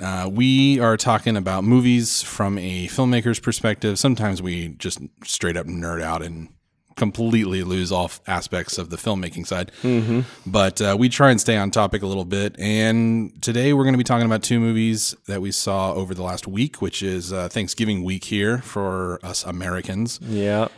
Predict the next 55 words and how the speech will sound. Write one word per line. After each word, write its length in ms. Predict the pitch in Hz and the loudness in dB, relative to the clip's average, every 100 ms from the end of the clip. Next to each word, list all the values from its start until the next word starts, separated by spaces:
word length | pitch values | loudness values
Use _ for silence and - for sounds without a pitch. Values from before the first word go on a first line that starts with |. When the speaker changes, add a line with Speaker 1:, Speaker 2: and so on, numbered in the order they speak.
| - | -8
Speaker 1:
And, 360 | 101 107 107 104 | -2 2 4 4
uh, 140 | 104 | 2
that 100 | 101 | 0
was 120 | 98 | -2
Creed 360 | - - 120 107 | -4 2 2 2
two 420 | - 127 135 147 - | -2 -2 -2 -4 -8
and 680 | 104 110 120 131 143 151 160 170 | -4 -2 0 2 2 2 2 2
Speaker 2:
Wreck-It 380 | 92 - 135 - | 0 0 -4 0
Ralph. 520 | 90 87 98 69 - | 2 4 2 0 -4
Speaker 1:
Wreck-It 220 | 82 92 | -8 -6
Ralph 340 | 90 110 - | -2 -2 -4
two. 300 | 98 110 92 | -6 -2 -2
Two 120 | 82 170 | 0 0
Speaker 2:
Which 60 | |
Speaker 1:
sequels. 340 | 220 208 110 101 | 2 0 0 -2
Speaker 2:
is 100 | - | 0
out, 240 | 110 107 | 2 4
Ralph, 380 | 104 101 107 - - | 4 4 4 -2 0
actually, 580 | 107 - 107 101 92 90 | 2 2 0 2 2 0
Ralph 280 | 95 92 92 | 2 2 2
Speaker 1:
Ralph, 140 | 104 95 | 2 2
Speaker 2:
wrecks 220 | 95 107 | 2 -2
the 120 | 104 | -6
internet. 580 | - 98 92 90 - - | -4 -2 0 0 -2 -6
Speaker 1:
Ralph 140 | 98 | -6
breaks 380 | 107 98 101 - | -4 -2 -4 -8
the 180 | 87 80 | -10 0
Speaker 2:
Breaks 340 | 107 113 69 | 2 2 0
Speaker 1:
internet. 140 | 95 82 | -8 -10
Speaker 2:
the 60 | 80 | -10
internet. 220 | 80 - - - - _ _ _ | -12 -12 -20 -20 -20 _ _ _
Speaker 1:
Yeah, 380 | 104 120 76 - | 0 0 0 -4
that 180 | 120 - - - - | -6 -8 -12 -8 -2
Speaker 2:
He's 140 | 151 | 2
just 160 | 165 139 | 4 4
up 80 | 110 | 2
to 60 | |
wrecking 380 | 98 90 92 92 | 4 4 2 -2
things. 260 | 87 90 87 | -2 -2 2
Speaker 1:
Well, 120 | 214 | 4
that 200 | 214 208 | 4 0
Speaker 2:
I 80 | 202 | 0
Speaker 1:
title, 160 | - 143 | 4 4
Speaker 2:
mean, 140 | 135 | 2
he 100 | 135 | -2
Speaker 1:
that 60 | 147 151 | 0 0
Speaker 2:
does 40 | |
Speaker 1:
title 360 | 131 165 151 123 110 | 2 2 2 0 -2
wrecks 420 | 117 135 - - | 0 0 0 -4
me, 380 | 98 160 80 - | -2 0 -2 -4
'cause 140 | 110 | -4
it 60 | 110 | -4
should 160 | - 139 | -6 -6
just 160 | 107 | -6
be 180 | 113 104 | -6 -6